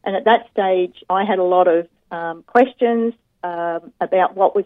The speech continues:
happening in the country, but because you're a mother and you're busy running a business,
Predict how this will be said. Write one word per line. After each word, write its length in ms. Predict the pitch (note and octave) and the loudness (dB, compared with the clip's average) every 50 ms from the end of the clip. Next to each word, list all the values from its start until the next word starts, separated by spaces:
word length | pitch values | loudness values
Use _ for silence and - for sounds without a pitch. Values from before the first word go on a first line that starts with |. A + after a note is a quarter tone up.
| _ - | _ -4
happening 320 | F#3 - - - F3 F3 | -4 -4 -4 -8 -12 -10
in 100 | E3+ E3+ | -12 -12
the 80 | D#3+ D#3 | -14 -12
country, 480 | _ - A#3 A#3+ A#3 - - A3 G3+ | _ -2 -2 -2 -2 -2 -2 -2 -2
but 180 | G3 - E3+ E3+ | 0 0 -2 -2
because 360 | - F#3 _ - A3 A3 G#3+ - - | -2 -10 _ -2 -2 -2 -2 -2 -4
you're 300 | F#3 F#3 F3+ E3 - - - | -2 0 0 0 0 -2 -8
a 60 | E3+ | -10
mother 460 | E3+ F3+ F#3 G3+ G3+ A3 G#3 G#3+ G#3+ | -4 -2 -2 0 2 2 2 2 2
and 160 | F3 D#3+ F3 E3+ | 0 -2 -6 -14
you're 100 | E3+ - _ _ _ _ | -16 -18 _ _ _ _
busy 240 | - G3+ G3+ - G3 | -6 -6 -4 -4 -4
running 340 | F3+ G3 F#3 F3+ F#3 F3+ F3 | -2 0 0 0 -2 -4 -8
a 60 | E3+ | -6
business, 420 | - - G#3 A3 G#3+ - F#3+ F#3 | -4 -2 -2 -2 -4 -6 -10 -10